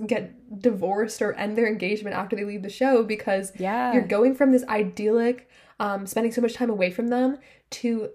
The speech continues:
Speaker 1: living together, spending all your time together, having to figure out all these logistical adult things. Um, and I think that happens a lot with just regular relationships. Like, you're right, in that dating phase, it's so easy to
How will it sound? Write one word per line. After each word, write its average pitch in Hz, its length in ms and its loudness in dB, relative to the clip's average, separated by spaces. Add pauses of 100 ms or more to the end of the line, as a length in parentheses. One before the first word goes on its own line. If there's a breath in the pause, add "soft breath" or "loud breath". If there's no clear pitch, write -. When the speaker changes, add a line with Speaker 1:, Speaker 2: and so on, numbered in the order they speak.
(120)
Speaker 1:
living 220 400 0
together, 226 600 0
spending 220 280 -6
all 208 140 -2
your 233 100 4
time 214 220 -4
together, 208 280 -4
having 208 240 -6
to 220 80 -6
figure 208 380 -2
out 202 140 -4
all 208 180 0
these 233 180 -2
logistical 220 800 -2 (420 loud breath)
adult 202 640 -4 (120)
things. 240 720 -6 (340 soft breath)
Um, 202 460 -6 (680)
and 254 120 4
I 247 80 2
think 269 460 -2 (320)
that 247 100 2
happens 247 260 0
a 208 40 0
lot 190 460 -2 (220)
with 240 340 0
just 220 160 -6
regular 220 380 2
relationships. - 680 -8
Like, 240 140 -6
you're 233 200 0
right, 233 200 2
in 202 100 -6
that 196 140 -4
dating 226 320 0
phase, 185 320 -4
it's - 160 -8
so 208 220 -4
easy 214 340 -6
to 208 400 -6